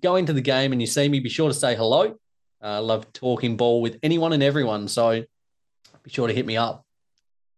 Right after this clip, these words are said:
Guys, as I said, it's been another massive week. We're now rounding into the second half of the season. Um, a lot of exciting,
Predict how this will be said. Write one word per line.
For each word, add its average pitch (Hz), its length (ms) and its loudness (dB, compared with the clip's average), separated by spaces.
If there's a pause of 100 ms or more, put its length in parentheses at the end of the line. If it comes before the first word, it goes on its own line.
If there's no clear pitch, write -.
(480)
Guys, 131 320 4
as 143 160 0
I 151 40 4
said, 147 240 2
it's 143 100 0
been 151 180 0
another 147 280 2
massive 151 400 0
week. 127 300 -2
We're 127 100 0
now 156 340 2 (420)
rounding 180 480 2
into 151 220 0
the 123 100 -2
second 131 300 -2
half 120 240 2
of 117 60 -10
the 104 60 -8
season. 110 560 -4 (360)
Um, 107 240 -2
a 117 80 0
lot 135 340 4
of 151 60 0
exciting, 139 680 0